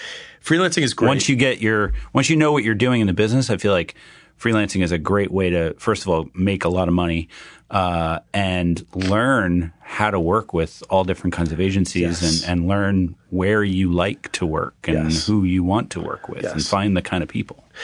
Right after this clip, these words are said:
Speaker 1: And I think that it also develops a kind of a, you know,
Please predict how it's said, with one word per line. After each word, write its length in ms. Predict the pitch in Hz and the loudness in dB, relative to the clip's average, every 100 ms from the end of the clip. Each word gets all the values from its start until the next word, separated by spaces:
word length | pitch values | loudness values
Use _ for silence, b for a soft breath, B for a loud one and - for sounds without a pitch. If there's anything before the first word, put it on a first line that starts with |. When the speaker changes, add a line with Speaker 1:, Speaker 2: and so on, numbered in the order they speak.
| B B | B B
Speaker 1:
And 80 | 143 | 0
I 60 | 139 | 0
think 260 | - 180 | -2 0
that 100 | 175 | 2
it 120 | 127 | 2
also 280 | 117 123 - | 2 0 -2
develops 460 | 107 98 101 98 - | -2 0 2 0 -4
a 40 | |
kind 280 | - - 101 | -8 -4 -4
of 120 | 87 | -2
a, 220 | 92 87 - - B B - | 0 0 -2 -16 B B -2
you 80 | |
know, 160 | 101 82 | -2 -2